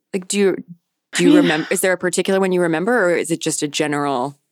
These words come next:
Speaker 2: I mean, there's, like, a bunch of, there's, like, kind of categories of reaction. And, you know, over the course of the years I've written this book, there's, um, I've seen, you know, I've sort of see-, seen these things happen over and over again. So the, it's not like this is the first,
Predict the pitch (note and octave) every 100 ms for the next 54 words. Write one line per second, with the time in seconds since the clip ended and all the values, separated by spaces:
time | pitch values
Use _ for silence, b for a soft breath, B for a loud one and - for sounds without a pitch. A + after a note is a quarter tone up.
0 | B B A3 B3+ C4+ C4 - G3 G3+ G3+
1 | A3+ D#3+ F3 F3+ F3 - G#3 G3 - -
2 | D3 D3+ E3 E3 E3 D#3+ D#3+ D#3 D#3 -
3 | D#3 D3+ C#3+ D3+ D#3+ D#3 F#3 E3 E3 E3
4 | - D3+ D3+ C#3+ C#3+ C#3 C#3+ C3+ - C#3
5 | - C3+ - C#3 C3 - - _ _ C#3
6 | B2+ B2 B2+ B2 - - D#3 - - C#3+
7 | C3+ C3 B2 _ _ _ _ _ _ _
8 | _ _ _ _ _ _ _ _ - -
9 | F3 C3+ D#3+ C#3+ F#3 C#3+ - - F#3 D3
10 | C3 B2 - G3 D#3 C#3+ C3 - C#3 B2
11 | - C3+ C3 - C3 - B2+ B2 - C3
12 | C#3+ C3+ - - D#3+ E3+ D3+ D3 - -
13 | B2+ C3+ C3 C3+ B2+ - - -